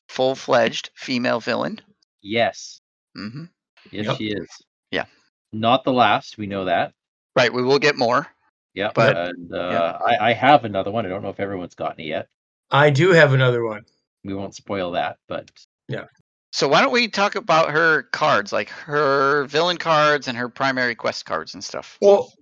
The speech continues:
Speaker 3: I'm gonna be honest, guys. Can I, before we even do this, can I say something?
Speaker 1: Oh, yeah.
Speaker 3: If I ever play, when I play this game against Nebula, I'm gonna, I don't wanna beat her. Like,
Speaker 2: Well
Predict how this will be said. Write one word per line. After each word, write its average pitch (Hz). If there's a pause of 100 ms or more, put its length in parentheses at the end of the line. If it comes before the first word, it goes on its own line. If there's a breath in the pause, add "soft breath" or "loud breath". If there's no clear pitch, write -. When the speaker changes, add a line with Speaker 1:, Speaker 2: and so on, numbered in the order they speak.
(220)
Speaker 3:
I'm 190
gonna 285
be 185
honest, 196
guys. 131
Can 156
I, 165
before 160
we 175
even 156
do 143
this, 196
can 139
I 135
say 151
something? 226 (480)
Speaker 1:
Oh, 110 (100)
yeah. 107 (100)
Speaker 3:
If 151
I 180
ever 220
play, 202
when 170
I 170
play 208
this 175
game 180
against 175
Nebula, 160
I'm 156
gonna, 160
I 131
don't 175
wanna 120
beat 110
her. 131 (460)
Like, 156
Speaker 2:
Well 113